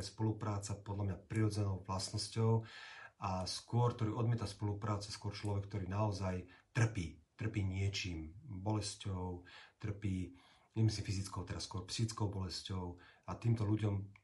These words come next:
treba skôr pomôcť, ako ich ešte zatláčať niekde a dávať, dávať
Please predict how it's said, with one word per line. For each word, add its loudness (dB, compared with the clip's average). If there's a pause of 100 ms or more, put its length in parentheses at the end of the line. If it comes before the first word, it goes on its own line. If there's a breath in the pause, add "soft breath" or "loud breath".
(200)
treba 0
skôr -4
pomôcť, 4
ako -4
ich -4
ešte -4
zatláčať -6
niekde -6
a -8
dávať, -6
dávať -4